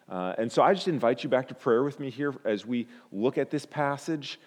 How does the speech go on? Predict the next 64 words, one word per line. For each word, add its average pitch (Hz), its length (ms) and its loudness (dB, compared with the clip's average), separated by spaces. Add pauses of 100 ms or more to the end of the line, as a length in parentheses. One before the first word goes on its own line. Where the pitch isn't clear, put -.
(240)
Uh, 117 300 6
we 123 180 4
ask 135 380 2
for 120 100 0
kind 147 200 -2
of - 60 -8
three 147 200 -2
things 151 260 -2
each 147 160 -2
week: 160 260 0 (180)
that 117 120 0
God 123 280 0
would 127 80 -6
give 120 160 0
us 101 100 -6 (100)
eyes 123 340 2
to 143 100 -10
see 147 200 -4
the 139 100 -4
truth 156 260 -6
very 123 300 0
clearly, 113 520 -2 (560)
that 127 80 0
He 143 80 2
would 135 100 4
give 131 140 2
us 107 140 -2 (160)
ears 147 480 0
to 139 120 0
hear 131 360 -2
it, - 340 -12 (840)
and 131 120 4
most 170 240 4
importantly, 156 440 0
perhaps, 151 420 -4
that 127 60 -2
we 127 100 2
have 117 140 2
a 85 80 2
humble 143 340 -4
heart 131 300 0
to 104 100 -6
receive 131 480 -4
it - 220 -2 (240)
and 101 160 0
change 113 360 -4
like 110 160 0
He 123 120 -2
wants 85 280 -4
us 90 100 -12
to. 87 120 -8
So 117 160 0
I'll 135 80 6
pray 147 220 0
those 135 180 -2
things 131 300 -6
over 117 260 0
you, 127 300 0
and 101 120 -4
you 110 100 -4
pray 104 200 -2
them 92 160 -6
for 90 120 -12
yourself 82 440 -10